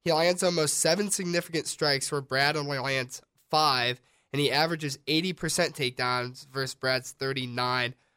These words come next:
percent. And if I hadn't watched both of these fighters before in doing research, looking at it on paper, this is a very easy pick, um, for Jalen. It's kinda like, you know, Jalen's Andre the Giant and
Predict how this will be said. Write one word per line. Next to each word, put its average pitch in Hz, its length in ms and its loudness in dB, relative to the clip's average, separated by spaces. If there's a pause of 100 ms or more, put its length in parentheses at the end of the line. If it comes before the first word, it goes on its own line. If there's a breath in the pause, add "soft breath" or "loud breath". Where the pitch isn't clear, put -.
(120)
percent. 135 500 0
And 139 80 -4
if 160 160 -2
I 165 100 4
hadn't 202 500 -2
watched 139 520 -4 (140)
both 143 220 -4
of 143 60 -20
these 135 200 -6
fighters 131 580 -4 (580)
before 151 580 0 (260)
in 139 160 -2
doing 135 240 0
research, 175 580 0 (600)
looking 196 360 0
at 180 120 6
it 165 60 0
on 151 160 2
paper, 143 460 0
this 143 280 -2
is 143 120 -6
a 127 100 -4
very 135 420 0
easy 131 400 -4
pick, 127 460 -2 (580)
um, 123 680 -2 (140)
for 143 160 -2
Jalen. 120 500 -2 (160)
It's 131 200 -10
kinda 180 220 2
like, 156 300 0
you 147 60 2
know, 143 80 0
Jalen's 139 440 0
Andre 139 360 2
the 127 100 -2
Giant 123 520 0
and 117 260 -8